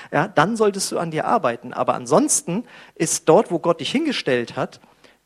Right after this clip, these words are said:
mit deinen Begabungen, mit deinen Stärken,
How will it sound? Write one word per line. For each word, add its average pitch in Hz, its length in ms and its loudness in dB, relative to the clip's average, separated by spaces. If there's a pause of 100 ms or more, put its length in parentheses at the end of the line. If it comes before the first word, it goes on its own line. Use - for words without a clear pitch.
(100)
mit 196 220 0
deinen 220 240 2
Begabungen, 175 640 2
mit 151 160 -6
deinen 156 220 0
Stärken, 147 540 -6